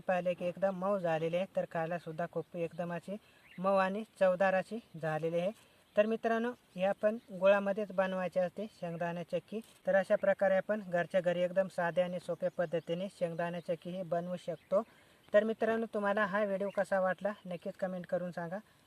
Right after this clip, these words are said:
आणि तुम्हाला जर आवडला असेल तर नक्कीच या व्हिडिओला लाईक करा आणि या चॅनलवर तुम्ही नवीन असाल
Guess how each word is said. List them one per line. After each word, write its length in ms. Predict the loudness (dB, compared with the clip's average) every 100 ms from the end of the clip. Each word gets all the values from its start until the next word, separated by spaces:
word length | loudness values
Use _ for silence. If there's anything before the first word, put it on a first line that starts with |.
| -14
आणि 160 | -10 -6
तुम्हाला 320 | -6 -4 -4 -4
जर 160 | -4
आवडला 440 | -4 -4 -4 -4 -6
असेल 260 | -4 -8 -8 _ _ 0
तर 120 | 0
नक्कीच 340 | 0 -4 -6 -2
या 60 |
व्हिडिओला 400 | -2 -2 -2 -2 -4 -12 _ -20 -6
लाईक 220 | -2 -2 2
करा 200 | 4 4 0
आणि 180 | -6 -4
या 80 | -4 0
चॅनलवर 400 | 0 2 0 -2 -2
तुम्ही 200 | -6 -4
नवीन 300 | -4 -4 -4
असाल 300 | -2 -2